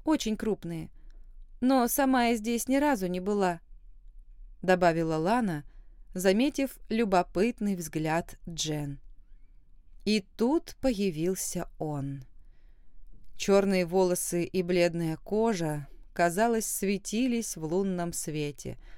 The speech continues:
Он ухмылялся, разглядывая девушек на перекрёстке дорог. Высокий и стройный — он разительно отличался от Димы, единственного защитника,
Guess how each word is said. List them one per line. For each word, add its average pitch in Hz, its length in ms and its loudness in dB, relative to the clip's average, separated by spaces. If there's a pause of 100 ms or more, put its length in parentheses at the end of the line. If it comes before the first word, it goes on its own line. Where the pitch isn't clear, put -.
(720)
Он 214 160 2
ухмылялся, 214 800 2
разглядывая 160 760 2
девушек 196 560 0
на 190 140 0
перекрёстке 180 720 0
дорог. 170 500 -4 (920)
Высокий 190 720 4
и 180 180 -4
стройный — 165 800 0 (520)
он 233 300 4
разительно 214 840 2
отличался 175 760 -2
от 202 280 -4
Димы, 139 440 -4 (640)
единственного 175 880 0
защитника, 160 920 -2